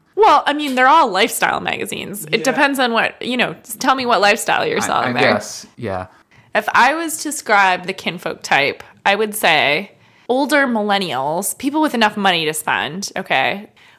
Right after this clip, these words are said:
Speaker 1: who take a lot of pictures of their brunch, who fantasize about having enough space in their house to host more than six people without having them sit on the floor.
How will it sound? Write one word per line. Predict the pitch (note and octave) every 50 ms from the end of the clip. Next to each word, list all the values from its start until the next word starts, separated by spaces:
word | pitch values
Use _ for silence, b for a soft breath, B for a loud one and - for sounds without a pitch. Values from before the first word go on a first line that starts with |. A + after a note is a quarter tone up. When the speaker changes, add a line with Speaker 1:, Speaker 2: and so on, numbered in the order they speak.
| b _
Speaker 1:
who | - - B3 A#3 A3 G#3+ G#3+
take | - A3+ -
a | G#3 G3+
lot | G3 G3+ G3+ F#3+ E3+ F3 F3+ G3
of | G#3+ G3+ - -
pictures | - A3 A3+ - - - A#3 G#3+ G#3 G#3 G#3
of | - F3 F3 F3
their | F#3+ F3 F3
brunch, | D#3 - F3 E3+ F3 E3 E3+ A3+ F4 - - - - - - - - b b b b b b b b b b b -
who | - A#3 G#3+ G#3+ G#3 G3+ G#3 G#3 G3+ G3+ G3 F#3+ G3 G3 G3 G3 G3 F#3+ G3 - - _ _
fantasize | - - - - - - D4 C4+ C#4 C#4+ D4 C#4+ D#4 C#4+ - - C4 B3 A#3+ A#3 A#3 A3+ A3 A3 A3 G#3+ G#3 - -
about | - F#3+ G#3+ G3+ F#3 - -
having | - - - A3+ G#3+ G#3+ G3+ G#3+ G#3 G3+ G3 G3 - -
enough | - G3 G3 F#3+ F#3+ G3 F#3+ -
space | - - - - - - A#3 A3+ A#3 A3 - -
in | - G#3 G3+
their | F#3 F#3 F#3+
house | F3+ F#3 F#3 F3+ E3+ F#3 G3 - -
to | - - A3
host | F3 F#3 A3 G3 G3+ - -
more | - G3+ G3+ G3+ G3+ G3+ G3
than | F3+ F#3 F3 F3+
six | - - G3 - - -
people | - - - A3+ A3+ - F3 D#3 E3 D#3+
without | E3 D#3+ - D3+ - F#3+
having | F#3+ E3 D#3 E3 E3 D#3
them | D#3 F3
sit | - - - D#3+ -
on | A#2+ C#3+
the | C#3+ F3
floor. | - - F#3 F3 C#3+ - B2+ F3 A3 A3